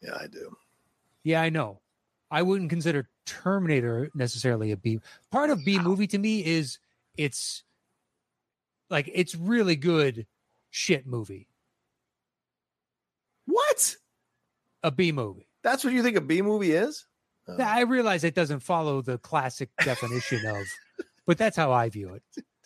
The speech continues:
Speaker 1: That's like, I realize it doesn't fit any of the known
Speaker 2: Well,
Speaker 1: definitions
Speaker 2: just like
Speaker 1: for this, but that's how I define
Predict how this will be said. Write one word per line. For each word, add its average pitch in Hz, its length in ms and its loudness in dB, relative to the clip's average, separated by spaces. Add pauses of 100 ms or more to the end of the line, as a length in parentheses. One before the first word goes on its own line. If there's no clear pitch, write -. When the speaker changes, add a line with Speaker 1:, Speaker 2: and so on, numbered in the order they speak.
(320)
Speaker 1:
That's - 220 -6
like, - 280 -12 (440)
I 427 100 0
realize 370 420 0
it 240 60 0
doesn't 208 240 0
fit 202 220 0
any 190 180 2
of 170 100 0
the 156 60 2
known 180 360 0
Speaker 2:
Well, 277 240 2
Speaker 1:
definitions 269 240 0
Speaker 2:
just 247 40 0
like 190 220 0
Speaker 1:
for 175 80 -2
this, 220 160 0
but 480 200 0
that's 440 220 2
how 269 160 2
I 175 200 2
define 135 400 -4